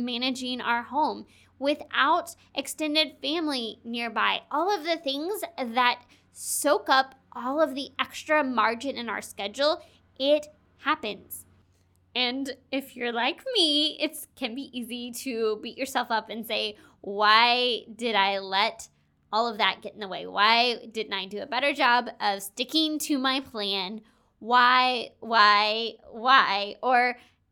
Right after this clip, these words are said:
to compare ourselves to people who have those support structures in place and say, "Why am I not moving as fast or accomplishing as much as that other person?" But the journey is unique for each of us, and it takes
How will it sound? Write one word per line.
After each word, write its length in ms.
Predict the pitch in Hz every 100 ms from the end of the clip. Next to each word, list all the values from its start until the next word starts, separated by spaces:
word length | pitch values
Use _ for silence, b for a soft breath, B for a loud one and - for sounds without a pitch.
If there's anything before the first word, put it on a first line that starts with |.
| _ -
to 260 | - 320 302
compare 500 | - 285 277 247 240
ourselves 600 | 214 226 226 214 220 -
to 380 | - 311 302 302
people 500 | - 269 262 233 220
who 180 | 226 240
have 380 | 233 202 233 214
those 240 | 240 233
support 400 | 240 240 220 -
structures 480 | - 196 - 208 202
in 100 | 226
place 360 | 202 190 202 -
and 160 | 226
say, 280 | 226 202 202 B B
"Why 200 | 214 226
am 120 | 247
I 100 | 247
not 240 | 233 220 226
moving 300 | 240 214 214
as 220 | - -
fast 480 | 233 247 277 - -
or 80 | -
accomplishing 680 | 196 - 262 254 254 247 233
as 160 | 202
much 340 | 202 196 - - _ -
as 340 | 208 202 202 b b b
that 220 | - 214 -
other 220 | 220 220
person?" 380 | 175 170 - 107 _ _ b b _
But 120 | 262
the 80 | 262
journey 500 | 262 233 247 285 254
is 140 | 254
unique 340 | 240 233 214 -
for 140 | 190 -
each 200 | 226 311
of 80 |
us, 160 | 294 285 -
and 100 | 247
it 200 | 226 -
takes 580 | - - 277 320 -